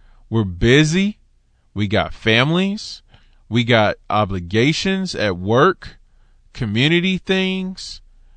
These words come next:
you know, trying to grow, uh, H C O communities, you know, hardcore online communities, people who don't live in the area and yet they're, you know, across the United States, across the globe or whatever, and the only way we can talk is,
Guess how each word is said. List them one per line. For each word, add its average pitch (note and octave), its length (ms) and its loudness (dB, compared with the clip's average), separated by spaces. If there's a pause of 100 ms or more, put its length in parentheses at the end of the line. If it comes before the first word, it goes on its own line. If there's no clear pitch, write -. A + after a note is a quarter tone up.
(420)
you B2 160 -2
know, A#2+ 460 0 (120)
trying D3+ 320 2
to C#3+ 80 -2
grow, C#3 680 2
uh, A#2 600 2 (1160)
H C#3+ 220 2
C D#3 340 0
O C#3+ 180 4
communities, E3+ 760 -4
you C3 80 -8
know, B2+ 160 -2
hardcore C#3 480 0
online D3 500 -4
communities, D#3 480 -8
people C#3+ 280 -2
who C3 260 -2 (340)
don't C#3 280 6
live C#3+ 140 4
in C#3+ 80 0
the C3 140 0
area D#3 540 2
and A2 200 -4
yet B2 240 -2 (100)
they're, A#2 440 0 (540)
you B2 120 0
know, A#2 520 2 (280)
across C#3 560 2
the C3 80 -10
United B2 400 0
States, C#3+ 440 0
across C3 360 0
the A#2 100 -6
globe B2 360 2
or C#3 80 -2
whatever, C#3+ 540 0
and A#2 160 -2
the A2+ 60 0
only C3 200 -2
way B2+ 220 0
we B2+ 160 0
can A2+ 160 -4
talk C3+ 420 2
is, G#2 300 -4